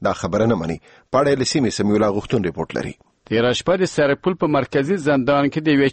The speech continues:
Speaker 2: چاودنې له امله څلور تنه زندانیان ټپي او یو شمېر په تېښته بریالي شول. د سرپل ولایتي چارواکي وایي چې په ډله ییزه توګه له زندان څخه د زندانیانو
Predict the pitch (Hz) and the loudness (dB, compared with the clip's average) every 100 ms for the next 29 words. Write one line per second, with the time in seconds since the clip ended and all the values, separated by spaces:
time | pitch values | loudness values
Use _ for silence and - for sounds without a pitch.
0 | - 139 127 135 139 135 135 131 147 185 | 0 0 0 2 2 4 2 2 2 2
1 | 170 - 131 143 131 139 135 117 131 120 | 0 -2 0 2 0 0 0 0 0 2
2 | 131 123 135 131 131 - 180 190 - 131 | 0 2 0 0 0 -2 0 -2 0 0
3 | 127 135 123 131 127 - 123 131 123 - | 2 2 2 2 0 0 -2 0 0 0
4 | 127 123 117 123 127 135 - 107 104 95 | 0 0 0 2 2 2 0 0 2 0
5 | - _ - 104 - 117 120 - 190 160 | -6 _ -2 -2 0 0 0 0 2 4
6 | 139 139 208 - 147 131 135 131 139 143 | 2 2 -2 0 0 2 0 0 0 2
7 | 160 170 - 139 135 135 139 123 131 - | 2 0 0 0 2 2 2 2 0 0
8 | 156 160 160 135 123 135 127 131 123 139 | 0 2 2 2 2 2 2 2 0 -4
9 | - 156 147 123 131 127 127 131 131 | -2 0 0 0 2 2 2 4 4